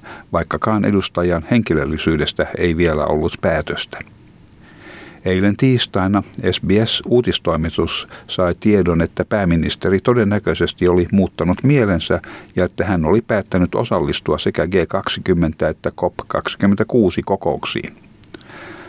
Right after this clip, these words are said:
Liittovaltion terveydenhuoltoministeri Greg Hunt sanoi, että Australia lähtee kokoukseen mukanaan selkeä suunnitelma.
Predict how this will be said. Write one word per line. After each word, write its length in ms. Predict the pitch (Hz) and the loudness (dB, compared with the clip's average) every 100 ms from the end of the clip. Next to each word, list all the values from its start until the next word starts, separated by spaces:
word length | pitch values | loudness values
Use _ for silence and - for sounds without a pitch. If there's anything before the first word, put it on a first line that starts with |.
| - - - | -20 -20 -6
Liittovaltion 680 | 95 101 - 101 104 120 107 | -2 0 0 0 2 2 2
terveydenhuoltoministeri 1160 | 131 123 87 73 82 80 85 82 82 - 90 90 | 2 2 0 0 -2 2 4 4 2 0 2 2
Greg 300 | 117 107 76 120 | 2 0 0 2
Hunt 200 | 120 85 | 0 0
sanoi, 380 | - 82 78 | 0 0 0
että 240 | 80 - 82 - - - | -2 -2 -4 -4 -14 -4
Australia 640 | 92 87 - 78 78 90 107 | -2 -2 -2 0 2 2 0
lähtee 340 | 110 - 110 | -2 -2 0
kokoukseen 680 | 127 123 95 87 - 92 90 | 0 0 0 0 0 2 4
mukanaan 540 | 98 104 85 85 101 107 | 2 2 0 2 0 0
selkeä 520 | 127 117 87 80 78 | 2 2 2 0 0
suunnitelma. 720 | - 98 80 - 65 78 | 2 4 2 0 -2 -2